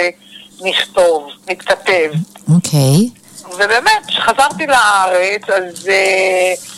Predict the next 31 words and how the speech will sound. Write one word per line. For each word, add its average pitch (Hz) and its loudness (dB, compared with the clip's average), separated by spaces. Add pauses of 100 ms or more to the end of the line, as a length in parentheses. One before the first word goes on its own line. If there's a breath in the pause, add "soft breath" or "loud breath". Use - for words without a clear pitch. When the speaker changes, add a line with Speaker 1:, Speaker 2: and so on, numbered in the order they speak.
(440 loud breath)
Speaker 1:
כתבתי 226 0
לו 202 2
שאני 196 0
בארץ 196 0 (120)
וזה, 175 -2
הוא 208 -4
כתב 190 2 (100)
לי, 170 -8 (340 loud breath)
אבל 180 2
האמת 349 -2
שהוא 330 -2
לא 440 2
חיזר 240 -2
או 220 2
משהו 226 0
כזה, 208 0
זה 214 0 (600 loud breath)
היה 247 2 (260)
כמו 359 0 (140)
בערך 330 -2 (340)
משהו 302 0
כמו 254 -2
שמונה 254 0
חודשים, 247 -2 (280 loud breath)
Speaker 2:
מהמם. 185 4
Speaker 1:
שהוא 247 2
כתב 254 2 (100)
לי, 240 -2
אני 233 -4
כתבתי 240 -2
לו, 226 0